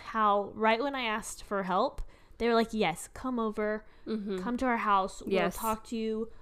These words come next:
Speaker 1: we'll be there for you." Then, like, the lady that I, she would meet me for lunch, like, during my work time. She
Speaker 2: Wow.
Speaker 1: would come and meet me for lunch downtown, like, where I worked. And
Speaker 2: Mm-hmm.
Speaker 1: so, like, just remembering that, like,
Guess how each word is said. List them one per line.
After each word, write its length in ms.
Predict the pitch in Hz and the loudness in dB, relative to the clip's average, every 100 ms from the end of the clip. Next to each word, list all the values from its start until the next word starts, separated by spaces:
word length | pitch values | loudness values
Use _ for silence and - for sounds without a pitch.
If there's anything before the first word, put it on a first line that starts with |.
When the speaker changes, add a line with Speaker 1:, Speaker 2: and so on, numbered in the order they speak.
| - - | -12 -4
Speaker 1:
we'll 100 | 202 | -2
be 180 | 220 | 2
there 120 | 214 208 | 2 2
for 160 | 214 | 0
you." 240 | 214 208 208 - - | 2 2 0 -10 -16
Then, 600 | - 196 214 214 202 196 | -2 2 4 2 -4 2
like, 240 | 202 202 - - 214 - | 4 4 -4 -14 -14 2
the 140 | 220 | 4
lady 300 | 202 196 214 | 6 6 6
that 140 | 214 202 | 4 4
I, 160 | 196 - | 4 0
she 280 | - 240 226 | -4 0 2
would 220 | 226 208 - - | 2 0 -12 -6
meet 380 | 220 240 277 - - - | 0 0 -2 -8 -16 -8
me 400 | 262 285 262 277 - - - | 0 2 2 -2 -10 -18 4
for 160 | 220 | 6
lunch, 560 | 208 208 226 262 - - | 6 4 0 -2 -8 -4
like, 300 | 202 196 214 | -4 -4 -4
during 320 | 226 233 208 | -2 -2 -2
my 240 | 202 220 269 | 0 0 2
work 340 | 214 214 - | 0 -2 -6
time. 400 | - 160 147 196 | -10 -8 -8 -10
She 180 | - - | -10 2
Speaker 2:
Wow. 140 | 202 196 | 2 2
Speaker 1:
would 60 | - | 0
come 140 | 226 | -2
and 120 | 233 | -4
meet 180 | 214 180 | -6 -4
me 260 | 208 247 311 | -4 -2 -2
for 180 | 254 | 0
lunch 400 | 185 190 190 - - - - - | 2 2 0 -2 -10 -14 -16 -2
downtown, 680 | 202 220 277 277 196 202 196 | 0 2 0 2 2 2 0
like, 140 | 185 | 0
where 120 | 196 | 4
I 100 | 214 | 6
worked. 440 | 240 190 190 202 - | 6 6 4 2 0
And 180 | 220 220 | 0 2
Speaker 2:
Mm-hmm. 100 | 214 | 6
Speaker 1:
so, 420 | 240 226 220 - - - - - | 6 8 4 0 -8 -16 -16 -6
like, 320 | 233 226 214 - | 2 2 2 2
just 380 | 302 - - - - | 2 2 -4 -10 2
remembering 680 | 269 277 311 330 320 277 | 4 4 2 0 0 -2
that, 360 | 202 170 240 - | -2 0 0 0
like, 300 | 233 202 | -4 -6